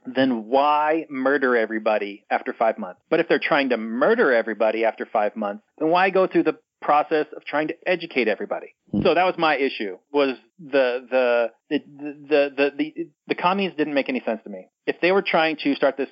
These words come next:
Speaker 1: cultural Marxist revolution,
Speaker 2: Mm-hmm.
Speaker 1: then why guarantee, they started off with this bomb that's gonna blow up in five months. So
Speaker 2: Yeah.
Speaker 1: they know it's gonna last five months.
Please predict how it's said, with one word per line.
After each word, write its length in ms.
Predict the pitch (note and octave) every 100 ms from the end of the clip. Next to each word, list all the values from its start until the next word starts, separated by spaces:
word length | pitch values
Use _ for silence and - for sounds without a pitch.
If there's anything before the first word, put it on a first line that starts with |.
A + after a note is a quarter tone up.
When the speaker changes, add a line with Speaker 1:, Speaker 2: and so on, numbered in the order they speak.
| -
Speaker 1:
cultural 580 | C3+ - C3 B2+ A#2 - _
Marxist 380 | F3 B2 - -
revolution, 600 | B2 A2+ A2+ A2 G#2 F#2+ - _
Speaker 2:
Mm-hmm. 340 | D#3 - G#2+ G2+ G2 _ -
Speaker 1:
then 220 | C#3 C3+
why 600 | B2+ C3 C3+ C3+ C3 B2+ _ A#2
guarantee, 560 | C3+ C3+ C#3 - C#3 B2
they 100 | C3+
started 340 | - G3+ E3
off 240 | D3 D#3+ -
with 200 | C3 -
this 140 | B2+ A2+ - _
bomb 340 | A2+ C3 A#2+ G2+
that's 120 | G#2 -
gonna 140 | A2+
blow 160 | A2+ A2+
up 80 |
in 80 | G#2+
five 220 | - F#2+
months. 240 | G2 F#2+ - _ -
So 220 | D3+ C#3+
Speaker 2:
Yeah. 220 | F3+ E3 F#2 _ -
Speaker 1:
they 220 | C3+ E3+
know 260 | E3+ F3+ D#3
it's 100 | -
gonna 200 | C3+ B2+
last 320 | B2+ B2+ - -
five 200 | A2+ A2
months. 260 | E3 A#2